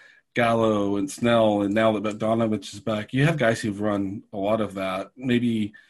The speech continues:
Hunter hasn't because they haven't run that in Atlanta, and Reddish hasn't. But if you have, you know, mostly your, your veterans on at the end of the, end of the game like that, I, I think that they know how to handle themselves through that nuance. Gallo does, Snell does, Bogdanovich does,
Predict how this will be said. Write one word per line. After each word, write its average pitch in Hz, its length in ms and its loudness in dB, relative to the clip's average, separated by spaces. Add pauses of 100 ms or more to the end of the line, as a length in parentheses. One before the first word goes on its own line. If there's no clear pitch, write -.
(240)
Hunter 147 320 0
hasn't 98 480 -2
because 117 280 -6
they 117 120 0
haven't 107 240 -4
run 120 220 -2
that 101 360 -2
in 107 140 -6
Atlanta, 98 500 -6
and 95 100 -6
Reddish 110 340 -2
hasn't. 98 500 -8 (520)
But 110 140 2
if 110 100 -2
you 117 120 -2
have, 120 200 0
you 113 280 -6
know, - 20 0
mostly 107 380 -2
your, 104 320 -4 (240)
your 107 140 -8
veterans 120 420 0
on 104 400 -2
at 113 140 -14
the 107 80 -6
end 101 100 -4 (100)
of 98 80 -10
the, 95 100 -18 (140)
end 107 180 -4
of 98 80 -8 (240)
the 120 120 -12
game 117 260 -2
like 95 180 -2
that, 98 180 -4
I, 98 100 -4 (120)
I 117 100 -12
think 107 200 -6
that 82 120 -12
they 101 120 -4
know 98 160 -6
how 104 160 -10
to 95 260 -10
handle 98 280 -6
themselves 95 380 -12
through 98 120 -10
that 95 140 -10
nuance. 98 300 -12
Gallo 107 340 -2
does, 98 400 -6
Snell 101 240 -4
does, 98 420 -6
Bogdanovich 101 680 -6
does, 101 500 -6